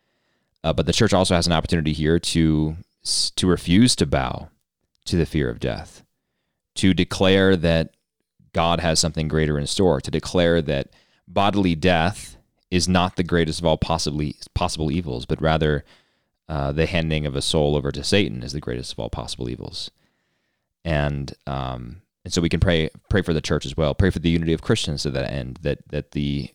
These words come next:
witness of Christ through his church would be unanimous in professing our belief in Christ, our trust in God, and our hope for, um,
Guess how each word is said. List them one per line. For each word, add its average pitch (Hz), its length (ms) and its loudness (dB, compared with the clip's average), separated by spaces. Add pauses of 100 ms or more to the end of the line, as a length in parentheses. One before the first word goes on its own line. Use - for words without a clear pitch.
(140)
witness 82 580 0
of 78 360 -2
Christ 82 440 0
through 110 260 4
his 107 180 4
church - 500 -2 (540)
would 85 220 2
be 87 80 6
unanimous 80 880 0 (560)
in 78 400 0
professing 87 500 2
our 73 160 2
belief 87 460 0
in 80 100 -4
Christ, - 560 -6 (480)
our 73 140 -8
trust - 360 0
in 78 140 -2
God, 65 460 -4 (560)
and 78 120 -2
our 71 120 0
hope 87 460 2 (100)
for, 73 760 -2 (520)
um, 67 480 -8